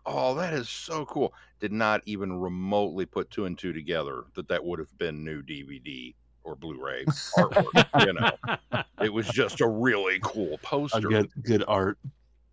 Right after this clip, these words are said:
Speaker 2: Everything sort of had blues and purple hues to 'em, and this is kind of the first one that's had
Speaker 3: This is
Speaker 2: kind
Speaker 3: kinda
Speaker 2: of a
Speaker 3: orangish.
Speaker 2: yeah, an orange yellowish palette. So,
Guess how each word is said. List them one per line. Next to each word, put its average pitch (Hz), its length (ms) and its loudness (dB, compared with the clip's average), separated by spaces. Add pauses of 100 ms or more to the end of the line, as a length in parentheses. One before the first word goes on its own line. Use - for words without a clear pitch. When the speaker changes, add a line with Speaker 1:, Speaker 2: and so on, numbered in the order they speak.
(300)
Speaker 2:
Everything 254 480 2
sort - 340 2
of 165 140 0
had 131 420 6
blues 160 680 4
and 127 340 -4
purple 151 420 0
hues 117 400 -2
to 117 300 -2
'em, 104 160 -6
and 110 80 -8
this 156 180 -4
is - 80 -10
kind 156 180 -2
of 139 60 -2
the 123 60 -4
first - 320 -6
one 127 120 -4
that's 120 200 -8
had 127 260 -2
Speaker 3:
This 135 160 0
is 175 140 0
Speaker 2:
kind 127 200 4
Speaker 3:
kinda 120 80 0
Speaker 2:
of 113 60 0
a - 80 2
Speaker 3:
orangish. 110 460 -6
Speaker 2:
yeah, 127 160 0
an - 60 -6
orange 131 460 -2
yellowish 120 460 -2
palette. 101 460 -6
So, 107 400 -16